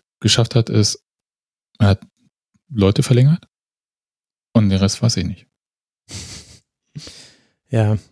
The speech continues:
Speaker 2: Also, aber glaubst du, dass,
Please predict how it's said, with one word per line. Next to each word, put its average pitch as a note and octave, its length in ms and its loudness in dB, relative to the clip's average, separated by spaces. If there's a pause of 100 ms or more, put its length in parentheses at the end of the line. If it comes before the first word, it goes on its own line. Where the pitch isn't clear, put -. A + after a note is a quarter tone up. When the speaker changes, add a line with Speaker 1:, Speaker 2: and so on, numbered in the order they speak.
(2000)
Speaker 2:
Also, A#2+ 340 0 (1400)
aber C#3+ 160 2
glaubst - 300 0
du, G3+ 40 4
dass, F3 240 2